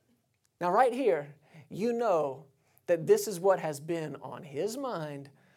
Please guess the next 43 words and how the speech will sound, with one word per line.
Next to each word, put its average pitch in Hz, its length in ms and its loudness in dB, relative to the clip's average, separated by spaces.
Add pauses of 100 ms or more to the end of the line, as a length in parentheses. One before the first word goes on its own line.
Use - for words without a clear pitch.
(140)
for 160 180 -6
who 165 140 -6
knows 147 260 -4
how 202 200 0
long, 156 540 -6 (280)
and 135 120 -12
he 160 120 -4
came 247 600 -4 (640)
to 240 240 2
this 269 300 2
meeting, 190 500 -2 (100)
fought 226 520 -4
his 240 320 -4
way 220 540 -2 (200)
to 202 100 -6
the 156 120 -2
front 220 380 -6
of 165 200 -8
this 214 200 -4
crowd, 165 540 -4 (680)
because 147 320 -6
he 240 140 -6
came 170 560 -6 (280)
to 190 120 -2
get 151 280 0
Jesus 151 760 -4 (160)
to 160 80 -14
tell 175 260 0
his 220 180 0
brother 165 480 0 (160)
to 160 100 -8
give 151 220 -6
him 143 120 -8
some 160 200 -12
money. 143 340 -16 (1120)
And 170 120 -6
the 147 80 -4
whole 196 180 -2
time 226 280 -8
Jesus 214 400 -8
has 196 160 -6
been 202 160 -6
talking, 175 420 -12